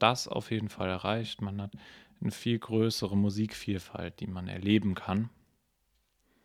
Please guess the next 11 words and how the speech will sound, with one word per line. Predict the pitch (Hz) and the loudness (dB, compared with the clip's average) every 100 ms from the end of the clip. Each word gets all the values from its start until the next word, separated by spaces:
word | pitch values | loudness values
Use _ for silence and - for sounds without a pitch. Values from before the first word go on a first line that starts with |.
| _ _ - _ _ _ _ _ _ _ _ _ _ | _ _ -20 _ _ _ _ _ _ _ _ _ _
Mm. | 113 113 117 - _ - _ _ _ _ _ _ _ _ - _ - | 4 4 4 -2 _ -20 _ _ _ _ _ _ _ _ -20 _ -4
Dass | 110 127 | 2 6
man | 139 135 | 6 6
sie | 127 | 4
vielleicht | 127 131 127 | 2 2 2
nicht | 131 | 0
mehr | 123 113 | 0 -2
so | 110 | -2
genießt, | 107 101 95 - - | -2 -2 -4 -8 -8
ja. | 90 90 87 _ _ - _ _ _ _ _ _ _ _ _ _ _ _ _ _ _ _ _ _ _ 98 | -6 -4 -8 _ _ -20 _ _ _ _ _ _ _ _ _ _ _ _ _ _ _ _ _ _ _ -10
Ja, | - - 95 | -8 -6 -6